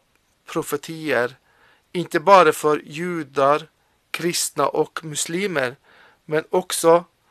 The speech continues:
för alla religioner. Han kom till att uppfylla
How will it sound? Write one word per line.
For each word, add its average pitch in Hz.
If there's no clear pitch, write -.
för 165
alla 175
religioner. 139
Han -
kom 147
till -
att -
uppfylla 131